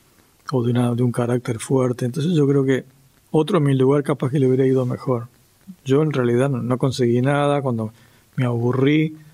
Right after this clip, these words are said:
de estar allá en la casa de este amigo en Barcelona, <laughs> y yo ya veía que, ¿viste? No pasaba nada.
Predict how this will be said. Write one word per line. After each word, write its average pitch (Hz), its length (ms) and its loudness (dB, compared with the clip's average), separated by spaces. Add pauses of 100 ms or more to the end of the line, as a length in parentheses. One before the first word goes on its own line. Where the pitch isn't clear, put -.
(140)
de 143 80 -2
estar 131 260 0
allá 131 300 2
en 135 60 0
la 131 100 0
casa 139 280 -4
de 131 100 0
este 127 180 -2
amigo 131 340 0
en 123 60 -4
Barcelona, 127 640 -2
<laughs> - 0 -
y 120 60 -4
yo 123 100 -4
ya 123 180 0
veía 123 380 0
que, 117 80 -8
¿viste? 117 280 -6
No 123 80 -4
pasaba 127 400 -4
nada. 131 420 -2